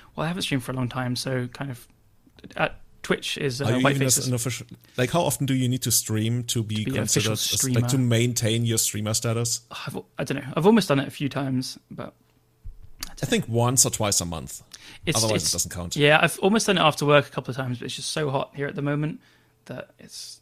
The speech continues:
Speaker 1: I don't know, I just wanna
Speaker 2: That's
Speaker 1: go
Speaker 2: such
Speaker 1: out
Speaker 2: a big
Speaker 1: and
Speaker 2: thing,
Speaker 1: drink a
Speaker 2: seriously.
Speaker 1: beer in a field instead.
Speaker 2: Yeah.
Speaker 1: Yeah.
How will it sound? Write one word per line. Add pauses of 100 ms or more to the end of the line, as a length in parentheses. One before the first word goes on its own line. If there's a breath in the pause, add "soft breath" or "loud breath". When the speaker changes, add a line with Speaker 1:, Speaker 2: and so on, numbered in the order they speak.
Speaker 1:
I
don't
know,
I
just
wanna
Speaker 2:
That's
Speaker 1:
go
Speaker 2:
such
Speaker 1:
out
Speaker 2:
a
big
Speaker 1:
and
Speaker 2:
thing,
Speaker 1:
drink
a
Speaker 2:
seriously.
Speaker 1:
beer
in
a
field
instead. (840)
Speaker 2:
Yeah. (200)
Speaker 1:
Yeah.